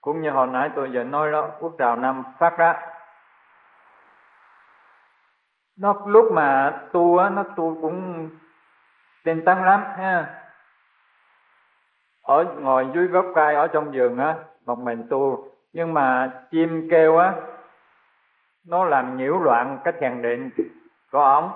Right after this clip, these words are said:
Mà ở, à, bờ sông á, thì cá đỉnh đoạn á, ở trong nước á, cũng làm nhiễu loạn cái thiền định ổng. Thì ông mới chỉ có nói một niệm á,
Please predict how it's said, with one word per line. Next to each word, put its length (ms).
Mà 300
ở, 480
à, 280
bờ 340
sông 260
á, 180
thì 200
cá 460
đỉnh 320
đoạn 280
á, 80
ở 220
trong 180
nước 200
á, 180
cũng 260
làm 540
nhiễu 200
loạn 320
cái 120
thiền 240
định 360
ổng. 240
Thì 60
ông 220
mới 140
chỉ 140
có 140
nói 260
một 240
niệm 260
á, 140